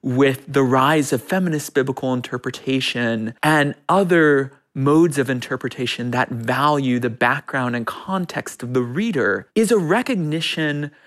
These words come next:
that for so long, the voices of certain readers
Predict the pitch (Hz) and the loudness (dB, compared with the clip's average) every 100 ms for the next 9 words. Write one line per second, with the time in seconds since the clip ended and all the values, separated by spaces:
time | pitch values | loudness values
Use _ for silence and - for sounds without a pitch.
0 | - _ 127 143 143 - - - - _ | -20 _ -2 0 0 -2 -4 -12 -14 _
1 | _ _ _ - - 165 - - - 196 | _ _ _ -2 2 2 2 -2 2 4
2 | 214 170 131 143 135 98 110 - - _ | 4 2 0 2 4 2 -2 -10 -14 _
3 | _ - 143 135 123 135 190 180 180 170 | _ -4 0 2 4 4 4 2 2 2
4 | 165 - 131 - 135 123 117 110 127 185 | 0 -4 -4 -2 0 0 0 -2 -2 0
5 | 196 190 185 | 0 0 -2